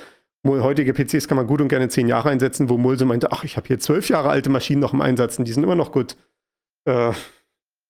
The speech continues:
was natürlich in den zweitausender Jahren undenkbar gewesen wäre. Also wenn ich überlege, zweitausendzwei einen zwölf Jahre alten Computer, das wäre ein von neunzehnhundertneunzig. Das wäre also in einer Zeit, wo Windows X P schon im Einsatz war, ein drei sechsundachtzig er. Und das ist halt so, so weit, weit, weit davon weg, was halt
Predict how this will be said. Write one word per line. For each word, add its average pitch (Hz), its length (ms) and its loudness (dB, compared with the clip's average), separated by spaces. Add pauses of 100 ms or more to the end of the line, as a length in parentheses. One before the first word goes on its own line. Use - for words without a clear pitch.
(720)
was 135 220 0
natürlich 139 440 0
in - 140 0
den 123 140 0
zweitausender 135 480 0
Jahren 123 180 2
undenkbar 139 380 0
gewesen 117 340 0
wäre. 113 160 0
Also 113 160 -4
wenn 117 140 -2
ich 120 100 -8
überlege, 131 320 0
zweitausendzwei 127 800 -2
einen 131 160 2
zwölf 139 240 -2
Jahre 127 160 2
alten 123 220 -2
Computer, 139 300 -2
das - 100 -2
wäre 143 80 2
ein 123 160 0
von 139 140 0
neunzehnhundertneunzig. 131 920 0 (600)
Das 117 140 -2
wäre 139 220 2
also 139 180 0
in 139 80 2
einer 127 220 2
Zeit, 131 240 -2
wo 127 100 0
Windows 143 260 0
X - 160 -4
P 151 160 0
schon 151 140 0
im 143 120 2
Einsatz 139 360 0
war, 131 160 2
ein 131 180 2
drei 127 200 0
sechsundachtzig 131 640 0
er. 113 100 2
Und 113 140 0
das - 180 -4
ist - 160 -10
halt 117 380 -2 (340)
so, 135 300 0
so 139 340 0
weit, 131 360 0
weit, 127 300 0
weit 127 240 0
davon 131 260 0
weg, 131 180 -2
was 120 180 -2
halt 123 280 -2